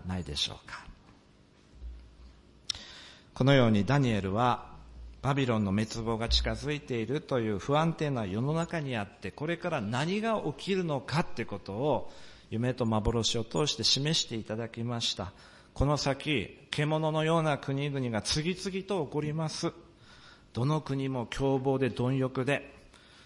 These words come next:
人々はその中で苦しまなければいけない。もうそのような展開の中で、このままでは、この世に無常感、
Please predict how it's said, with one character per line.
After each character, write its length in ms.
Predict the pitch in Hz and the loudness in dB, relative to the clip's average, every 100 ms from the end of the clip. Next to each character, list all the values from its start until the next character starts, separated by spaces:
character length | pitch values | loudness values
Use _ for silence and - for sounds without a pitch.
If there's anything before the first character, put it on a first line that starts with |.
| - | -14
人 240 | - - 127 | -10 -6 -4
々 340 | 123 - 110 | -4 -4 -4
は 80 | 104 | -4
そ 140 | - 127 | -4 -4
の 120 | 123 | -4
中 220 | 131 135 | -4 -4
で 100 | 113 | -4
苦 240 | - 143 | -2 -2
し 140 | 120 117 | 0 -2
ま 100 | 117 | -2
な 140 | 123 | -4
け 120 | 147 | -2
れ 120 | 165 175 | -2 -2
ば 100 | 160 | -2
い 80 | |
け 160 | 131 131 | -2 -4
な 160 | 117 117 | -2 -2
い。 180 | 214 - - - - - - - - - | -4 -8 -20 -20 -20 -20 -20 -20 -14 -6
も 80 | 117 | -4
う 20 | |
そ 140 | - | 0
の 120 | 143 | 0
よ 100 | 143 | 2
う 20 | 139 | 2
な 140 | 120 | 0
展 260 | 135 135 123 | -2 -2 -2
開 160 | 131 | -2
の 100 | 127 | -2
中 300 | 139 139 123 | -4 -2 -2
で、 180 | 135 127 | 0 2
こ 140 | - | 4
の 100 | 160 | 4
ま 160 | 147 135 | 4 4
ま 160 | 139 135 | 4 2
で 120 | 127 | 4
は、 420 | 135 131 87 - 117 - | 4 4 2 -6 -12 -4
こ 100 | 180 | -2
の 160 | 147 | 0
世 140 | 143 139 | -2 -2
に 140 | 127 | -4
無 160 | 135 135 | -2 0
常 260 | 147 143 | 2 2
感、 340 | 143 127 117 | 0 0 -2